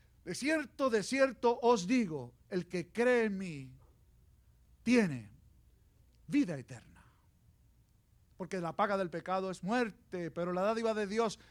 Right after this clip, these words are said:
es vida eterna. Porque de tal manera amó Dios al mundo, que ha dado a su Hijo unigénito, para que todo aquel que en Él cree, no crea, cree, dice el texto.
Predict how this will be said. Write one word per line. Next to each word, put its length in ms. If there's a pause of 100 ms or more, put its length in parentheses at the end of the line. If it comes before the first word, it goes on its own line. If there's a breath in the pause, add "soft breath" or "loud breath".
(100)
es 200
vida 280
eterna. 560 (1000 soft breath)
Porque 260
de 120
tal 180
manera 360
amó 200
Dios 300
al 120
mundo, 480 (600 soft breath)
que 120
ha 80
dado 280
a 40
su 200
Hijo 160
unigénito, 720 (340 soft breath)
para 240
que 160
todo 260
aquel 360
que 120
en 80
Él 300 (800)
cree, 420
no 160
crea, 400 (1400)
cree, 400
dice 200
el 100
texto. 380